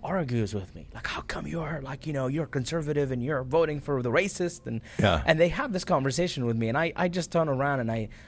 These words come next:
Speaker 1: I say one thing, and I said, "What is your parties about? Diversity."
Speaker 2: Yeah.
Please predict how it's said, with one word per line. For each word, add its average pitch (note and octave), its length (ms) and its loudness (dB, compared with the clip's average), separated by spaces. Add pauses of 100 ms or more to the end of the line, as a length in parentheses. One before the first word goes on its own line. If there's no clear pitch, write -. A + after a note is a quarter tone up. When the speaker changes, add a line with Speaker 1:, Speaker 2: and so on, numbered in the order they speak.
(120)
Speaker 1:
I D3 60 -8
say C#3+ 180 -4
one A#2+ 280 -6
thing, A2+ 300 -6
and A2 80 -6
I A#2+ 40 -4
said, A2+ 380 -4 (580)
"What C3+ 220 0
is F#3 260 -4
your D3+ 360 0 (480)
parties A#2+ 440 2
about? F#2+ 300 -8 (400)
Diversity." C#3+ 500 4 (500)
Speaker 2:
Yeah. A2+ 180 6